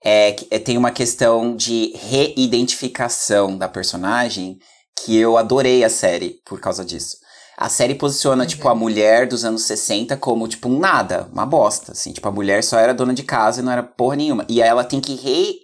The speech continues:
Speaker 1: ressignificar as coisas pra ela, pra vida dela, após o divórcio. Que já é impensável nos anos sessenta. Tipo, quem vai divorciar? Uma louca, uma doente. E a mulher, ela vai achando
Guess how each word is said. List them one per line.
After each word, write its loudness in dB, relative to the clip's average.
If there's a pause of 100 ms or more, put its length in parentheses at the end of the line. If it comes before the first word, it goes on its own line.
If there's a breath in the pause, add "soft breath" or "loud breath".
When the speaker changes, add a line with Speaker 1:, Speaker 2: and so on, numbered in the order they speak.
Speaker 1:
ressignificar -4
as -2
coisas -6
pra 0
ela, 2 (360 soft breath)
pra -2
vida 0
dela, 2 (280 loud breath)
após 0
o -8
divórcio. -2 (480)
Que -2
já 4
é 2
impensável -2
nos -10
anos -12
sessenta. -14
Tipo, -18
quem -2
vai -2
divorciar? -8 (840)
Uma -6
louca, 0
uma -12 (100)
doente. -6 (300 loud breath)
E 0
a 4
mulher, 4
ela 2
vai 2
achando -2